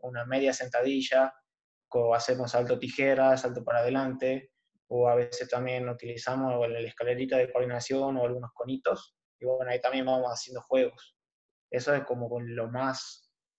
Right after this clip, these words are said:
la, la, la base más fuerte que tengo yo para que los chicos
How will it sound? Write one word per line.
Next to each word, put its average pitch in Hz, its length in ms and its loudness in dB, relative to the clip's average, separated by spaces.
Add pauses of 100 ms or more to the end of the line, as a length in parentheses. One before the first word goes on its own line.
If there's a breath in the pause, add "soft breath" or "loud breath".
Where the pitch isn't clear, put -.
(300)
la, 120 180 -2
la, 113 240 -4 (120)
la 120 180 0
base 131 260 -2
más 135 220 -2
fuerte 135 240 0
que 131 120 0
tengo 131 240 0
yo 139 220 0
para 131 220 4
que 131 100 -2
los 120 160 -4
chicos 127 480 -2